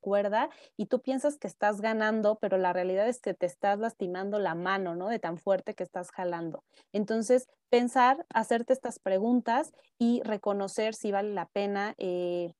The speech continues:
resistirte tanto a algo que de todos modos ya está cambiando.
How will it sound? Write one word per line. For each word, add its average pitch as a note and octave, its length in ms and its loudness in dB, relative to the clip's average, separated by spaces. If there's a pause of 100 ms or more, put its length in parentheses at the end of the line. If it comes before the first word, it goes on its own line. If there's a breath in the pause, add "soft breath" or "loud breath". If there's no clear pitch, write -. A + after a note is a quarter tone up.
(180)
resistirte F#3+ 800 -6
tanto G3+ 480 -4
a F#3 160 -2
algo G3 240 0
que F#3+ 140 -6
de E3+ 100 -2
todos A3 440 -4
modos G#3 380 -6
ya F#3 260 -2
está F#3 260 -10
cambiando. D#3+ 460 -10